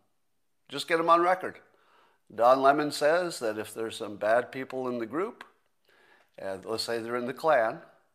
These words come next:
and they're members of the Republican Party, that the Republican Party is now basically associated with,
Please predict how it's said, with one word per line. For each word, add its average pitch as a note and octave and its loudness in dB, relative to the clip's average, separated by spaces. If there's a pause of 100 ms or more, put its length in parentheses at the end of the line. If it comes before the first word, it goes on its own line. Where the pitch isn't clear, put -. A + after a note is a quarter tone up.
(540)
and G#2 -12
they're A2+ 0
members B2 -2
of A#2 -4
the A2+ -10
Republican B2+ -2
Party, C3+ 0 (920)
that A2 -2
the A#2+ -16
Republican B2 -2
Party C3 2
is A2 -6
now A2+ 4
basically A#2 -4
associated G#2 -8
with, F2+ -10